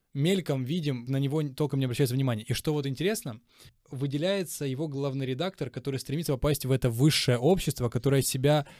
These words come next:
демаркационная зона у них проложена между остальными классами, потому что они, живя, допустим, часть из них,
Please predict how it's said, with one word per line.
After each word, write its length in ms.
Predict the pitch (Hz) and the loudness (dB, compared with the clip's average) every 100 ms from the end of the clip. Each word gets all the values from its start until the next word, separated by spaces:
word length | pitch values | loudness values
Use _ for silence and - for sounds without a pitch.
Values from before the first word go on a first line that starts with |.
| - - - | -20 -20 -6
демаркационная 760 | 131 156 156 - 175 160 147 | -2 0 0 2 2 4 2
зона 300 | 131 190 220 | 2 4 4
у 60 | 139 | 4
них 140 | 135 | 2
проложена 440 | - 135 180 147 135 | 2 4 6 4 4
между 220 | 139 127 | 2 2
остальными 280 | - 143 143 | 2 2 2
классами, 420 | 143 139 - 104 | 2 0 0 -2
потому 300 | 107 127 135 | -4 -2 -2
что 160 | - 139 | -2 0
они, 400 | 139 165 185 120 | 2 4 4 0
живя, 400 | 127 117 143 151 127 | -2 0 4 2 2
допустим, 520 | 123 135 147 - 110 | -2 0 0 0 -2
часть 260 | 147 131 | 0 2
из 60 | 117 | 0
них, 260 | 113 95 | -2 -4